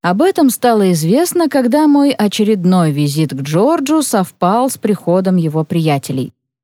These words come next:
Заслышав их шаги, Гомер тут же перевернулся на спину и, заранее отмахиваясь одной лапкой, пригласил:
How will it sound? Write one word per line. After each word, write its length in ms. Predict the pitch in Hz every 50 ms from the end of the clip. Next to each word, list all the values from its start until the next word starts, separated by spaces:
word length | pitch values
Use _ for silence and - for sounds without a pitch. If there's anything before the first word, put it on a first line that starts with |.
| _ _ _ _ _
Заслышав 760 | 160 156 202 269 277 - 392 415 453 453 - 415 381 - 311
их 160 | 302 262 -
шаги, 480 | - 269 240 233 202 180 226 285 320
Гомер 460 | 254 202 208 190 190 208 240 254 247 - _ _
тут 360 | - 302 349 349 349 349 277
же 180 | 240 247 269 262
перевернулся 840 | - - 247 233 233 220 214 202 196 196 190 180 165 - - 170 151
на 240 | 147 151 185 254
спину 460 | 277 - - - 285 269 277 277 269 - - _
и, 140 | 202 214 214
заранее 640 | 190 180 196 202 208 226 220 208 196 185 180 180 -
отмахиваясь 920 | - 180 175 - 170 175 185 185 175 - - 160 151 156 156 151 - 160
одной 320 | 156 151 156 160 151 143
лапкой, 580 | 143 170 233 311 - - - 320 302 285 254 - _ _
пригласил: 720 | - 226 269 220 254 247 233 214 - - 170 156 139 127